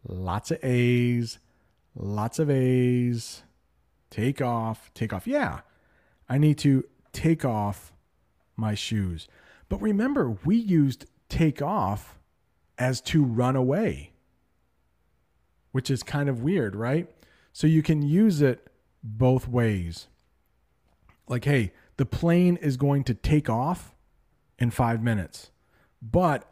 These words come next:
I need to take off my shoes before entering the house.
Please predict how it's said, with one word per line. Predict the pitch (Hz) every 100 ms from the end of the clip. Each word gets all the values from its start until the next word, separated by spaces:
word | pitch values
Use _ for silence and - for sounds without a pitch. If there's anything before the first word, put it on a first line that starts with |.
| -
I | 127 175
need | 160 147
to | -
take | 113 - 147 139
off | 127 123 120
my | 113
shoes | 107 - 220 180 123 113 107 - _ _ _ _
before | 127 - 139 127
entering | 127 120 117
the | 107
house. | 98 151 78 - -